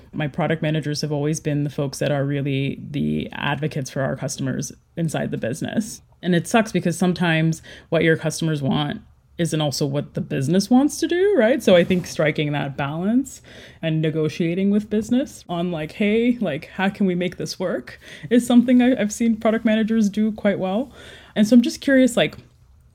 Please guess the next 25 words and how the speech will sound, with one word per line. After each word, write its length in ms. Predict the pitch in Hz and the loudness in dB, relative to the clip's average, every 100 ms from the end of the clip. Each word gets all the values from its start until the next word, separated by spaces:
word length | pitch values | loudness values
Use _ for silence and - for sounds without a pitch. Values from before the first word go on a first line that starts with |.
| _ - | _ 0
at 140 | 170 165 | 2 4
what 180 | 214 | 2
point 320 | - 214 208 208 | 4 6 6 6
do 100 | 185 | 0
you 120 | 170 | 0
feel 200 | 160 156 | 0 2
like 380 | 147 143 - - - - - | 2 0 -6 -20 -20 -20 -6
this, 480 | - 165 - - - - _ _ - | -2 -2 -2 -10 -12 -18 _ _ -4
our 100 | 175 | 2
industry 340 | 180 185 202 180 | 4 4 4 0
being 220 | 170 160 | 2 0
so 240 | 143 147 | 0 -2
young, 420 | 143 147 143 131 123 | 0 -2 0 -2 -2
right? 220 | 135 143 | -4 -2
So 80 | 139 | -2
I 80 | |
think 160 | 135 139 | -2 -4
K-Ball 340 | 165 139 135 | -4 -2 -2
alluded 320 | 135 143 135 135 | -2 -2 -4 -6
to 140 | - | -6
it, 140 | 131 - | -6 -6
like, 240 | - - | -10 -6
maybe 220 | 165 151 | -4 -2
some 180 | - 147 | -2 -2
engineers, 580 | 143 143 143 147 139 | -2 -2 -4 -4 -6